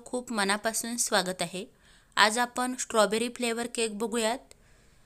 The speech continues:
डोम शेपमध्ये मी तो तयार करून घेतलाय. अर्धा किलोग्रॅम केक आहे. हा केक तुम्ही तीनशे ते साडेतीनशे रुपयांना सेल करू शकता. आणि त्यावर काढलेले फ्लावरसुद्धा खूप सुंदर असे दिसत आहेत. चला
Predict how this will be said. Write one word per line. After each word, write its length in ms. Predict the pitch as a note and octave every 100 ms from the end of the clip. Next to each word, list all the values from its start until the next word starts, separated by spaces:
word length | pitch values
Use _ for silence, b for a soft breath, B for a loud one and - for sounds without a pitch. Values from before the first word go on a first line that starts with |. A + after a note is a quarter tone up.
| b b - _ _ _
डोम 200 | F#3+ A3+ A3+
शेपमध्ये 560 | C4 C4+ C4 A#3+ A#3
मी 140 | A#3+ A#3+
तो 180 | B3 B3 -
तयार 320 | G3+ G3+ G#3+
करून 300 | G#3+ A3+ A3+
घेतलाय. 420 | A3+ A3+ A3 A3+ - F#3+
अर्धा 320 | G3 G#3+ A#3+
किलोग्रॅम 540 | A#3+ G#3+ G#3+ G#3+ A3 A3+
केक 260 | A3 G3+ G3+
आहे. 240 | F#3+ G3+ - b b b
हा 140 | - A#3+
केक 320 | - C#4 C#4
तुम्ही 280 | B3+ A#3+ A#3+ A#3+
तीनशे 320 | A3 G#3+ A#3+ A#3
ते 100 | A#3+
साडेतीनशे 680 | - A3+ G#3 G#3 A3 G#3+ A3+
रुपयांना 480 | G#3+ G#3+ G#3+ A3 A3
सेल 300 | - A3 G#3+
करू 220 | A3 A3
शकता. 440 | - G#3+ - G#3+ C#4 b b b b b b -
आणि 80 | - -
त्यावर 300 | A3+ A3+ B3+
काढलेले 500 | A#3+ A3+ A3+ A3+ A3+ -
फ्लावरसुद्धा 720 | A3+ G#3 G#3 G#3 A3+ G3 A3+ A#3
खूप 260 | - B3 -
सुंदर 440 | - A3+ G#3+ A3 G#3+
असे 260 | G#3+ G#3+
दिसत 420 | G3 G3+ - A3
आहेत. 240 | G#3 G#3 A3 - b b b b
चला 220 | - A#3